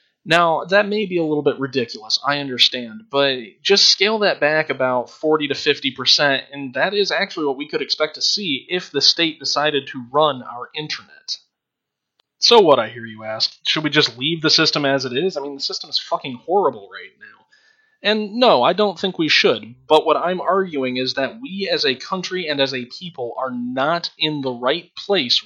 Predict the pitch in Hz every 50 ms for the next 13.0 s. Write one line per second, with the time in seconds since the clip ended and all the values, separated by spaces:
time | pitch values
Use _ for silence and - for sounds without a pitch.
0 | _ 110 127 156 180 185 185 185 220 202 175 139 120 117 - 233 - - - -
1 | - _ _ - 147 143 139 147 139 151 151 143 127 139 131 131 123 127 - 131
2 | 131 131 127 127 127 123 - - 135 131 117 120 131 123 - - 120 117 120 117
3 | 117 113 - - 131 127 120 - 117 117 117 113 113 113 110 - - 110 92 -
4 | - 71 98 _ _ _ _ _ _ _ _ _ - _ - _ _ _ - 202
5 | 180 170 160 156 156 - - 180 175 - 208 196 185 160 151 147 151 156 151 147
6 | 135 - - - 139 135 - 135 127 127 131 135 131 131 127 123 - - 131 131
7 | 131 - 135 131 131 123 - 123 127 127 127 123 123 123 123 123 123 123 123 117
8 | - - - 127 - - - - - 131 127 120 - 127 120 117 113 110 113 117
9 | 120 117 120 117 - 139 190 226 208 175 156 - - - 180 185 180 165 147 131
10 | 120 - 131 120 120 113 110 110 - - - - - _ _ - - - - -
11 | - _ _ - 147 151 147 139 139 127 123 151 160 185 180 - - 151 143 170
12 | 175 175 151 156 151 156 156 151 147 139 147 143 139 131 131 127 127 127 120